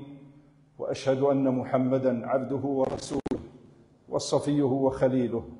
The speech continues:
وخيرته من خلقه، صلى الله عليه وسلم، وشرف وعظم، وعلى آله الطيبين الطاهرين، وصحابته الغر الميامين. أما بعد، فالإشارة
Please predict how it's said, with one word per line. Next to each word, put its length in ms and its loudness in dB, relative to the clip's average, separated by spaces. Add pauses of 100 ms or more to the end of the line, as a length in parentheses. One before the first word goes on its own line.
(120)
وخيرته 680 -2
من 180 -2
خلقه، 480 -4 (580)
صلى 340 -2
الله 360 4
عليه 340 2
وسلم، 760 0 (180)
وشرف 500 -4
وعظم، 600 0 (580)
وعلى 420 6
آله 200 2
الطيبين 560 0
الطاهرين، 720 -2 (640)
وصحابته 800 2
الغر 300 0
الميامين. 1040 0 (680)
أما 260 6
بعد، 500 0 (1120)
فالإشارة 880 4